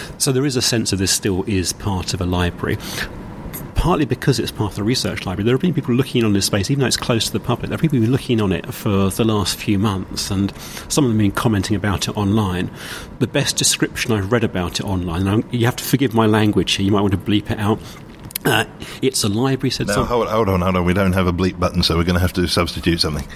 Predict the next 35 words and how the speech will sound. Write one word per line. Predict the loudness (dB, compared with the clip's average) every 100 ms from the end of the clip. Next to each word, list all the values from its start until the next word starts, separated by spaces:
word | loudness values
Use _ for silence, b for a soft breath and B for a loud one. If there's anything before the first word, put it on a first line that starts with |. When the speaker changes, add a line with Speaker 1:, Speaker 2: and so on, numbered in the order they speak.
| -4
Speaker 2:
I'll | -2
do | 0
a | 0
cough | 0 0 0
at | 0
the |
key | 2 2
moment. | 2 2 0 -4 -4
Okay, | -2 0
ready? | 0 0 -2 -6 -14 B B B B B B B B B B -10 -2
Speaker 1:
"It's | 0 0
a |
library | -2 -2 -2 -2 -4 -2
on | -2 0
the | -2
theme | -2 -2 0 0
of | -2 -4 -2
bat." | 0 0 -4 -8 -4
<clears throat> | -2 0 0 0 -2 -8 -16 -4
mental. | 0 2 0 0 -2 -4
Speaker 2:
<laughs> | -12 -10 -12 -10 -4 -4 -4 -12 B B B
Well, | 0
that, | 0 -2
that | -6 -4
works. | -4 -4 -6 -6 -4
Uh, | -4 -2
it's | -2
certainly | -2 0 0
in | 0
terms | 2 2
of |
presentation. | 2 2 2 0 0 0
Uh, | 0 -2
w-, | -2 -4
uh, | -4 -4